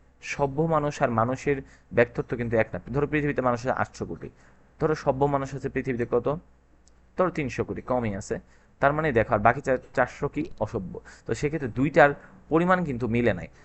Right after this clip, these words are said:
তো যেহেতু সঙ্গেয় পদ আর সং-, এটা, এটা, এটা হচ্ছে সঙ্গেয় পদ, এটাকে বলে সঙ্গেয়, সঙ্গেয়, আর এটাকে বলে সংজ্ঞার্থ। তো সংজ্ঞার্থ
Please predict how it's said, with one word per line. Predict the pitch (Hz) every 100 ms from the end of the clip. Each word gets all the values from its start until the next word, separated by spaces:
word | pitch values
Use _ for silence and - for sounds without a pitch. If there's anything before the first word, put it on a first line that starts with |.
| -
তো | 104
যেহেতু | 104 156 175
সঙ্গেয় | - 131 131 151 170 170
পদ | 139 107 -
আর | 113
সং-, | - 131 135 147
এটা, | 117 123 -
এটা, | 127 113 -
এটা | 131
হচ্ছে | 143
সঙ্গেয় | 135 135 131 131 120
পদ, | 87 -
এটাকে | 104 -
বলে | 117 120
সঙ্গেয়, | - 110 107 104 95 - - - _ - - - - - _ - -
সঙ্গেয়, | 104 104 101 76 - - - _ _ -
আর | 101 -
এটাকে | 101 117 120
বলে | 120
সংজ্ঞার্থ। | 117 - 117 117 113 - - - - - - _
তো | 98
সংজ্ঞার্থ | - 113 117 123 131 -